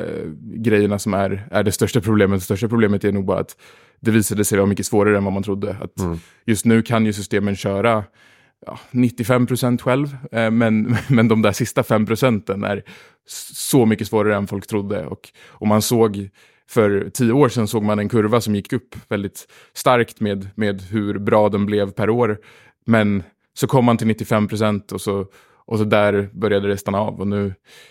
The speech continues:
Speaker 1: är det väldigt osäkert hur, hur, hur lång tid i framtiden kommer det vara.
Speaker 2: Ja, just det. Så att om man kan få bort mänskliga förare från gatorna så vore det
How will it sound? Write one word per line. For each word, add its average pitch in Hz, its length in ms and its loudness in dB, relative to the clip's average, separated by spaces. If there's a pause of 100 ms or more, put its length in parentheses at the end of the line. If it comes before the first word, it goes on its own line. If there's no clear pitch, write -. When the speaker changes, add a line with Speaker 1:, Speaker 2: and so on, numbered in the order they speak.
(180)
Speaker 1:
är - 60 -8
det 107 60 2
väldigt 98 380 0
osäkert 101 520 -6
hur, 98 360 -6
hur, 92 520 -10
hur 98 360 -2 (300)
lång 107 200 4
tid 104 340 0 (220)
i 98 80 -4
framtiden 98 420 -2
kommer 95 160 -6
det 92 40 -4
vara. 101 140 -6 (160)
Speaker 2:
Ja, 101 180 4
just 101 160 0
det. 95 120 -8 (140)
Så - 180 0
att - 160 -2
om 107 80 2
man 98 160 2
kan 101 480 0 (720)
få - 140 -6
bort 110 400 0 (100)
mänskliga 117 800 2
förare 92 480 0
från 90 460 -4 (300)
gatorna 95 380 -4
så - 160 -8
vore 92 300 -6
det 92 60 -14